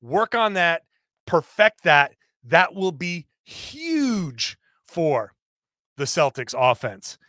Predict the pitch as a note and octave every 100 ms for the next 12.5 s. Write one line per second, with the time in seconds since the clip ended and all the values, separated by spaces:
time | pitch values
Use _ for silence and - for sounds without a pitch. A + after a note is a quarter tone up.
0 | _ - D3+ D3 F#3+ F3+ F#3 D#3+ D#3+ C#3+
1 | - C#3+ C#3 - C#3 C#3 D#3 F3 F3 F3
2 | D3 C#3+ C3 C3 C3 E3 G#3+ G3+ - _
3 | _ _ E3 F3 F#3 E3 E3+ - F3 F3
4 | D#3 E3 - A3+ G#3+ G3+ F3+ G#3 G3+ F3
5 | D3 B2+ C4 D#4+ G#3+ G3 - - _ _
6 | _ _ _ _ _ _ _ _ G#3+ A3
7 | - - - - _ _ _ - G3+ -
8 | - - G#3+ B3 - - D#3+ E3 G3+ -
9 | - _ _ _ _ _ _ _ _ _
10 | D3+ D#3 D#3 E3 F3 - - B3 C4 -
11 | A3+ A3+ _ _ _ _ _ _ _ -
12 | A3+ C4+ E4+ G#2